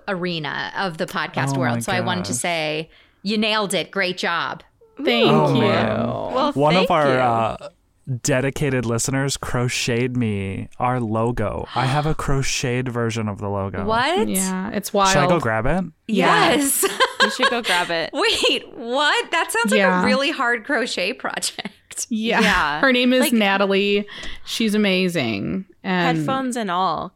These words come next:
Speaker 4: The colors,
Speaker 3: Yes.
Speaker 4: everything.
Speaker 1: Wow. That's a, you know, there's nothing like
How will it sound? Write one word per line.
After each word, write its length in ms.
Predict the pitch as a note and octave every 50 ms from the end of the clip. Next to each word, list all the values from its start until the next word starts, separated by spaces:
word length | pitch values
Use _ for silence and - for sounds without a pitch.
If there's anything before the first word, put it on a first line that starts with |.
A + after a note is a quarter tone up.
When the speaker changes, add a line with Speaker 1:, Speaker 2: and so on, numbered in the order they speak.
| _ -
Speaker 4:
The 160 | - F#3+ G3+
colors, 400 | G3 - - A3+ A3 A3 A3 A3 G#3+ G#3+ G#3+ G#3+ G#3 G#3 G3+
Speaker 3:
Yes. 100 | G3+ G#3 -
Speaker 4:
everything. 720 | - F3+ E3 F3 F#3 G3 - E3+ D3+ C#3+ D3 D#3 E3+ F#3+ - _ _ _ _ _ _ _ _ _ _ - G#3 E3+ E3+
Speaker 1:
Wow. 640 | F3 G3 G3 G#3 G3+ G3+ F#3+ F3+ F3 E3 D#3+ - - -
That's 260 | F#3+ G#3 G#3 G#3+ -
a, 120 | B3+ -
you 140 | - A3+ A#3+
know, 360 | A#3 A3+ A3 A3+ A3+ A3 -
there's 340 | G3 G#3+ B3+ C#4+ F#4+ F#4+ -
nothing 320 | B3 G#3+ G#3+ A3 B3+ A3
like 320 | G3+ F#3 E3+ E3+ F3 F3